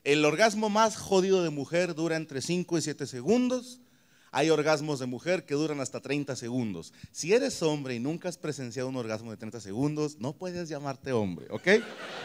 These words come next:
Desde aquí te voy retirando la tarjeta, güey, sí. ¿Saben cuánto dura el orgasmo del hombre? De medio a mi-, a segundo y medio.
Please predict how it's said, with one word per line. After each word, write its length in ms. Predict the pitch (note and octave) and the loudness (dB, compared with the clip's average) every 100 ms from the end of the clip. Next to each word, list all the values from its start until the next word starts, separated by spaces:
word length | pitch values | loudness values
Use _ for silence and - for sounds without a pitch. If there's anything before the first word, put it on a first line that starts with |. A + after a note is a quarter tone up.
| - - - - - - | -12 -12 -14 -14 -16 -6
Desde 240 | - C#3+ C#3 | 6 8 8
aquí 180 | C#3 E3+ | 6 6
te 120 | G3 | 8
voy 160 | F3 | 10
retirando 360 | F3+ F3 E3 E3+ | 8 8 6 8
la 120 | D#3 | 8
tarjeta, 500 | C3+ C3+ - D3 B2 | 6 4 6 6 8
güey, 160 | A2 G2 | 6 6
sí. 180 | B2+ C#3+ - - - - - F5+ F#5+ F#5+ F#5+ F#5+ F#5+ F#5 E5+ - - - - _ | 4 4 0 -8 -8 -6 -6 -6 -6 -4 -4 -4 -6 -8 -12 -16 -20 -20 -20 _
¿Saben 360 | - A#3 C4 B3 | 10 10 10 6
cuánto 340 | G#3 G#3+ G#3+ | 6 6 8
dura 140 | G3+ | 8
el 80 | G3+ | 10
orgasmo 440 | E3 D#3 E3 E3 C#3+ | 8 6 4 2 0
del 160 | C3 | 4
hombre? 320 | D#3+ G#3 A#3+ B3+ A#3 _ - - _ _ - _ - - | 2 2 -2 -6 -12 _ -20 -20 _ _ -20 _ -20 -14
De 220 | B2+ D3+ | 2 2
medio 580 | G3 C4+ C#4+ D4+ D4 D4 - _ | 4 4 6 6 4 2 -14 _
a 100 | D3+ | -2
mi-, 180 | D#3 E3 | 0 2
a 100 | D3+ | 2
segundo 480 | C#3+ D#3 F#3 G#3+ G3+ | 2 0 2 2 4
y 120 | F3+ | 4
medio. 420 | D#3+ D3 G#2 F#2 | 4 4 2 -2